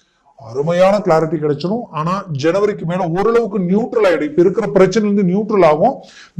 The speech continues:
மேற்கு மேல ஒரு டாப் பொசிஷன்ல ஒரு வளர்ச்சி கிடைக்க ஆரம்பிச்சிடும். அதனால இம்ப்ரூவ்மெண்ட் எல்லா விதத்திலயுமே ஒரு நீங்க பூரிப்படைகிற அளவுக்கு அவங்களுடைய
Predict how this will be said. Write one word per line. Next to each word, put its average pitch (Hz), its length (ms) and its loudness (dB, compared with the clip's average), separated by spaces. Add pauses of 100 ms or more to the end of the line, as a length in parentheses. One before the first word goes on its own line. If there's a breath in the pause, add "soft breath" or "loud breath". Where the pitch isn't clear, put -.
(120)
மேற்கு 254 480 8
மேல 185 420 6 (180)
ஒரு 185 260 6
டாப் 185 320 6
பொசிஷன்ல 208 580 4
ஒரு 160 80 4
வளர்ச்சி 175 380 4
கிடைக்க 156 300 -4
ஆரம்பிச்சிடும். 147 540 -2 (280 loud breath)
அதனால 151 380 4
இம்ப்ரூவ்மெண்ட் 180 680 2
எல்லா 175 340 2
விதத்திலயுமே 180 580 2
ஒரு 147 180 0
நீங்க 202 340 0 (760 soft breath)
பூரிப்படைகிற 220 720 2
அளவுக்கு 202 400 -2 (240)
அவங்களுடைய 170 540 -2